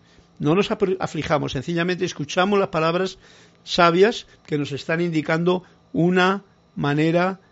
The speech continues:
de, eh, aprender a amarme a mí mismo. ¿Cómo? Haciéndolo, ¿vale?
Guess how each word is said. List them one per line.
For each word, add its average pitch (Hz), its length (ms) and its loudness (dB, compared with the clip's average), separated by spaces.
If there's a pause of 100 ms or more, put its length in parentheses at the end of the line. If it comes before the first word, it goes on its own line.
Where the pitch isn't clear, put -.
(220)
de, 151 540 -2 (520)
eh, 135 800 -2
aprender 147 800 -4
a - 140 -4
amarme 175 720 -2
a 123 140 -14
mí 131 180 -10
mismo. - 420 -14 (800)
¿Cómo? 226 460 0
Haciéndolo, - 540 -14 (640)
¿vale? 180 280 -12